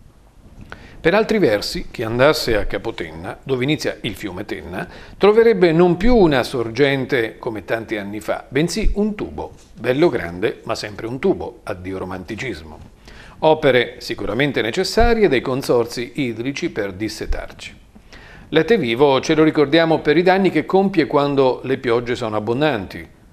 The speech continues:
L'Ete Morto sembra una palude stagnante in attesa di terribile riscossa.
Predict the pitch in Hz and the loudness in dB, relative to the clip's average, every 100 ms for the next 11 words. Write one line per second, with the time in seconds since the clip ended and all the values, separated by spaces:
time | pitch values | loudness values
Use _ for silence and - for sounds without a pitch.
0 | - - 104 - 87 78 - - 135 - | -16 -10 -8 -8 -8 -10 -12 -12 -12 -12
1 | - 156 143 127 120 117 131 131 107 - | -4 -2 2 2 0 0 0 0 -4 -2
2 | 165 156 80 80 110 104 - 127 131 131 | -2 -2 -6 -10 -10 -10 -10 -8 -8 -6
3 | 135 127 101 87 - 101 107 120 113 104 | -6 -4 -6 -8 -8 -6 -6 -6 -6 -6
4 | 95 - - - - - | -8 -10 -12 -12 -14 -16